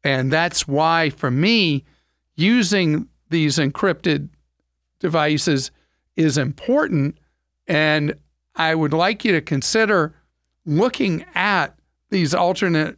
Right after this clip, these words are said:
ways of doing your messaging, of doing your emailing, instead of traditional. I should mention with Proton Mail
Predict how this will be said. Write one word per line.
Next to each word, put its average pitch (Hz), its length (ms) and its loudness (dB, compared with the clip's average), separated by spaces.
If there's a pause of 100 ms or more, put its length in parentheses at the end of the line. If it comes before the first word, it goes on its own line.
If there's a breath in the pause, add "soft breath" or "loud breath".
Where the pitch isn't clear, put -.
ways 143 480 0
of 131 200 -6
doing 220 360 2
your 165 120 2
messaging, 135 720 0 (360 soft breath)
of 127 140 -6
doing 233 340 2
your 175 180 0
emailing, 135 800 0 (480)
instead 165 300 0
of 135 100 -2
traditional. 151 600 -2
I 131 100 0
should 208 300 0
mention 202 260 0
with 131 160 -2
Proton 180 680 0
Mail 120 440 0